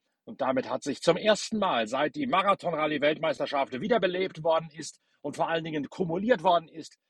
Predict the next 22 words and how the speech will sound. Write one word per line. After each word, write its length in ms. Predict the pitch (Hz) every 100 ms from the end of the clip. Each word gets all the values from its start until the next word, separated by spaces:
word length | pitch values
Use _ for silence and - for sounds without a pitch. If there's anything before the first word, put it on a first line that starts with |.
| _
zu 120 | -
einer 220 | 180 165 151
Veranstaltungsreihe 1080 | 175 196 165 185 165 165 156 127 143 143
mit 240 | 131 120 98 101
Events 520 | 156 147 139 - - _ _
gleichermaßen 680 | 123 170 175 165 151 135 127
für 240 | 135 147
Autos, 480 | 190 220 208 - - - _ -
Motorräder, 680 | 139 139 156 151 143 135 - -
Side-by-Side 1000 | - 143 139 - 139 - 135 131 139 -
und 280 | - 170 170 -
Trucks 520 | - 143 139 - - - - -
ein 220 | 160 175
Deutscher 500 | 196 190 151 151 113
den 220 | 110 156
Titel 340 | 156 170 127 135
gesichert. 580 | 107 92 90 123 165 - - - - 151 151
Zenz 420 | 190 226 220 -
in 200 | - 170
der 180 | 170 143
Side-by-Side-Prototypen-Kategorie 1900 | 165 160 - 147 160 156 - - 214 196 - 175 170 175 170 151 151 160 -
unterwegs 800 | 165 147 151 143 175 165 - -